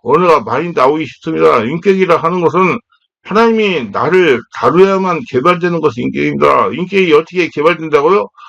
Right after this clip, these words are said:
내가 아무리 돌을 닦아도 되는 것이 아니라 하나님이 나를 다루어야 됩니다. 개발되는 것이 인격입니다.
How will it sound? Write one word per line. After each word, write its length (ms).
내가 360
아무리 420
돌을 360
닦아도 460
되는 260
것이 180
아니라 400
하나님이 640
나를 420
다루어야 440
됩니다. 380
개발되는 640
것이 240
인격입니다. 680